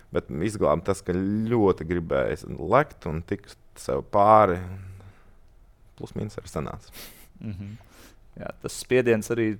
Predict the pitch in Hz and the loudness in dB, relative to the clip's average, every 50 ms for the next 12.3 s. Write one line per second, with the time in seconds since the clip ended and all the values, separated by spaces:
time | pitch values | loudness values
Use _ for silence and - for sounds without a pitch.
0 | - - - - _ _ _ - - 98 95 - 143 135 - - 123 107 107 117 | -12 -20 -20 -20 _ _ _ -2 0 0 0 0 -4 -4 0 -2 -2 0 0 0
1 | 127 131 123 101 - - - 101 95 98 107 127 151 185 202 - - 151 127 113 | -2 -2 -6 -8 -10 -6 -2 0 0 0 0 0 -2 -4 -6 -6 -4 -4 -4 -4
2 | 104 - - 104 - - 110 107 104 101 - 120 120 120 - 120 104 98 98 104 | -6 -8 -12 -10 -4 -4 -2 0 -2 0 2 2 2 2 2 2 2 2 4 6
3 | 110 117 123 113 - - 98 92 92 110 120 113 104 - - - - - - 104 | 6 6 6 2 -2 -8 -8 -6 -6 -6 -4 -4 -6 -6 -8 -8 -12 -12 -14 -14
4 | 101 98 - - 98 - _ - 113 110 113 107 123 131 135 139 135 131 120 107 | -14 -12 -14 -14 -16 -14 _ -2 0 0 0 2 4 4 6 6 8 6 6 4
5 | - 123 131 147 - - 117 107 - 131 135 123 120 117 113 113 107 104 - 113 | 4 0 -2 0 2 0 -2 2 2 0 0 2 0 4 6 4 4 4 2 2
6 | 117 127 135 127 113 104 - 117 104 110 127 139 127 123 110 - - 110 104 104 | 4 4 4 4 2 0 0 -4 -2 0 0 2 2 2 0 0 0 -2 -2 -2
7 | - 104 101 101 104 107 117 127 131 131 - 120 117 117 120 120 117 110 113 107 | -4 -8 -6 -8 -8 -6 -2 -2 -2 -2 0 4 4 4 4 6 4 2 2 2
8 | 104 95 - - 135 139 - - - 123 117 123 131 - - 135 135 135 - - | 0 -2 0 0 -2 -2 -2 0 4 6 8 8 8 6 4 2 2 2 0 -4
9 | - 139 123 117 113 113 113 120 139 147 - - - - - - - - - - | -2 0 2 2 2 2 2 -2 -2 -2 -6 -10 -10 -8 -8 -6 -6 -4 -4 -4
10 | - - - - _ _ - 127 117 - - 131 - - 196 - 139 139 170 196 | -6 -6 -8 -12 _ _ -6 -6 -4 0 -2 -2 -2 0 6 8 8 8 8 6
11 | 226 254 - - 196 170 - 135 131 - 123 120 107 120 123 131 131 - - - | 2 -2 -4 -2 -4 -2 -2 -4 -6 -4 -6 -6 -4 -2 -2 -2 -2 -4 -8 -8
12 | - 131 120 - - - | -8 -8 -8 -8 -12 -14